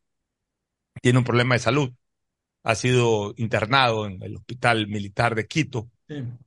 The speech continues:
Speaker 1: eh, un problema en sus vías urinarias. Bueno, eh,
Speaker 2: Alguna infección,
Speaker 1: este hombre,
Speaker 2: posiblemente.
Speaker 1: eh, en este momento sometido a tanta presión y tantas cosas, eh, le ha caído esta infección o este problema, pues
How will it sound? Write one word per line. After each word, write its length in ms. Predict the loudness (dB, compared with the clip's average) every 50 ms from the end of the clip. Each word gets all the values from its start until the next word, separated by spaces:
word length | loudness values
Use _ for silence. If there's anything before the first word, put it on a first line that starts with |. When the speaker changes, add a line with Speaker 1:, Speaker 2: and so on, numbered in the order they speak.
| _ _
Speaker 1:
eh, 100 | -2 0
un 140 | 0 0 0
problema 480 | 2 2 4 4 4 4 2 2 0 0
en 120 | -2 -6
sus 160 | -8 -8 -6
vías 220 | -4 -2 0 0 0
urinarias. 1120 | 0 -2 -2 0 2 4 4 4 4 2 0 -2 -2 -2 -4 -6 -10 -14 -20 -20 -20 _ _ _ _
Bueno, 160 | -2 -2 -2 -2 -6 -12 _ _ _ _ _ _ _ _ _ _
eh, 380 | _ -4 -4 -2 -2 -2 -4 -4
Speaker 2:
Alguna 240 | -6 -6 -6 -4 -4
infección, 380 | -4 -4 -6 -6 0 0 0 0
Speaker 1:
este 180 | 2 2 2
hombre, 280 | 0 2 2 0 0 0
Speaker 2:
posiblemente. 300 | 0 -2 -6 -8 -12 -18 _ _ _ _
Speaker 1:
eh, 320 | -4 -2 -2 -2 -2 -4 -6
en 140 | -4 -4 -2
este 180 | -2 -2 0 0
momento 360 | 2 2 2 0 0 -2 -2
sometido 440 | -2 0 -2 -2 -2 -2 0 0 0
a 60 | 0
tanta 300 | 0 -2 -2 -2 -4 -2
presión 400 | -2 -4 -2 2 2 2 2 2
y 40 | 0
tantas 300 | -2 -6 -8 -8 -10 -8
cosas, 400 | -6 -4 -4 -4 -4 -6 -6 -8 _ _ _ _ _ _ _ _ _ _ _ _
eh, 580 | -2 0 0 2 2 0 0 -2 -4 -4 -6 -6
le 120 | -2 -2
ha 60 | 0 2
caído 220 | 2 2 2 2
esta 120 | 0 -2 -4
infección 440 | -4 -6 -6 -2 0 0 2 2 2
o 200 | 0 2 0 0
este 180 | 0 -2 -2 -2
problema, 420 | -2 0 0 0 0 0 -2 -4
pues 240 | -4 -6 -6 -6